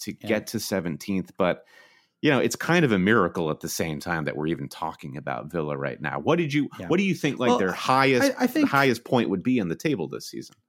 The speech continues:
Speaker 2: Yeah, I mean, I think their, their defense was, was significantly improved, um, over the course of the summer, and that's, that's why they stayed up. Um, I think that they, they lack a forward, and I think their midfield is, is decent, although there's too much pressure on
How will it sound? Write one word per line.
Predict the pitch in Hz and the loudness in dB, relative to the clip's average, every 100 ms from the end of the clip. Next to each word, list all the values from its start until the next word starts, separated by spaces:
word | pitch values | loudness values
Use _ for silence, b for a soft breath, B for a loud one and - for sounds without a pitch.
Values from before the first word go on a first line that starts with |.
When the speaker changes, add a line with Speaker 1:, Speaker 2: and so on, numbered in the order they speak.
| _ | _
Speaker 2:
Yeah, | 196 294 247 | -2 2 2
I | 156 185 | 4 2
mean, | 185 | 2
I | 185 | 2
think | 180 214 - | 2 0 2
their, | 180 160 | 2 2
their | 147 | 2
defense | 170 180 226 - - | 0 0 -2 -2 -2
was, | 165 143 160 | 0 0 -2
was | 156 135 - - | 0 0 -2 -8
significantly | - 147 156 165 151 | -6 -2 -2 0 2
improved, | 131 - 117 110 123 - - | 2 0 -2 -2 -4 -10 -4
um, | 117 110 107 107 107 120 | -2 0 0 0 -4 -8
over | 123 120 | -6 -6
the | |
course | - 117 | -4 -4
of | - | -6
the | 107 | -8
summer, | 107 95 110 - | -6 -6 -6 -6
and | 120 117 | -2 -2
that's, | 120 - | -2 -6
that's | 113 127 | -6 -4
why | |
they | 117 | -4
stayed | 110 123 98 | -2 -4 -4
up. | 110 - B B B | -8 -12 B B B
Um, | 139 139 | 2 2
I | 147 | 2
think | 208 214 | 2 0
that | 175 | 2
they, | 175 156 | 2 2
they | 143 139 | 2 2
lack | 143 143 | 2 0
a | |
forward, | 139 147 135 101 92 - | -2 -2 0 0 -4 -6
and | 131 120 117 117 - | -2 2 4 2 0
I | |
think | 135 139 | -2 2
their | 120 | 0
midfield | 120 135 127 | 2 0 0
is, | 117 - - | -2 -6 -8
is | 117 107 - _ - | -8 -8 -12 _ -10
decent, | 107 - 135 | -8 -2 -4
although | 113 113 107 | -2 -4 -4
there's | 104 - | -4 -4
too | 123 | -4
much | 104 - | -6 -8
pressure | 110 - 110 | -10 -6 -6
on | 101 | -6